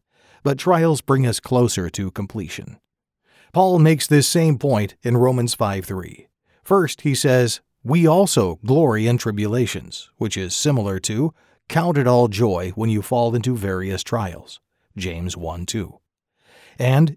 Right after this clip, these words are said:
"In this you greatly rejoice, when you have been grieved by trials," First Peter one six. Then he says, "Knowing that tribulation produces perseverance,"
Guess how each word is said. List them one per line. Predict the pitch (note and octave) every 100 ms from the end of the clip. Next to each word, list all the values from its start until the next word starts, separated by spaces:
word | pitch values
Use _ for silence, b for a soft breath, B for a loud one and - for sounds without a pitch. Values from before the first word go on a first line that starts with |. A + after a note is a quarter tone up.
| -
"In | D#3 C#3
this | E3+ A3+ -
you | C#3+ B2+
greatly | A2+ F3 F#3 C3
rejoice, | A#2 G#2 C3+ A#2 - - - -
when | C3
you | C#3+
have | C#3+ C3
been | C#3 A#2+
grieved | A#2+ C#3+ D#3 D3
by | G#2+ G#2
trials," | - G#2+ F2+ D#2+ - - - b b b
First | - C3 -
Peter | B2+ G#2+ F2
one | G#2+ F#2+ F#2 F#2
six. | - F2+ - - - _ _ b b b b
Then | A#2+ F3+
he | G3
says, | C#3 C3+ B2 A#2+ - _ -
"Knowing | B2 D#3 G3 G3+ C#3
that | B2
tribulation | - E3+ D#3 C3+ C3+ C3+ D#3+ D#3
produces | C#3+ B2 B2+ C#3 C#3 B2+
perseverance," | - - C3 - G#2+ F2+ A2 F#2 E2 -